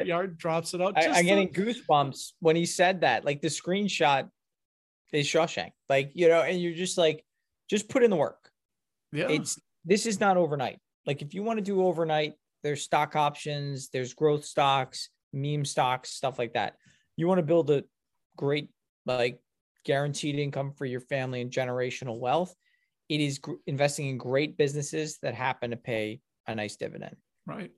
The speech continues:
Speaker 1: And the biggest ingredient to the success of Andy Dufresne was patience.
Speaker 2: Yes.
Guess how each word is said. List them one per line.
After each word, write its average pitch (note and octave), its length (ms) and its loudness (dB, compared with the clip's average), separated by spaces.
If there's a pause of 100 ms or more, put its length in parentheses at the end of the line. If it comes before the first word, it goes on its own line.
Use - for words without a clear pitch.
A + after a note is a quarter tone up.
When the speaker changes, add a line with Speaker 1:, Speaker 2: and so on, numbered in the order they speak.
Speaker 1:
And D#3+ 100 -2
the D#3 80 4
biggest G3+ 500 4
ingredient F3 680 2
to D#3+ 120 -10
the D#3 100 -8
success E3 600 -2
of D#3 140 -6
Andy D#3 260 -2
Dufresne E3+ 640 -6 (100)
was D3 160 -10
patience. D3+ 760 -8 (220)
Speaker 2:
Yes. C3 320 4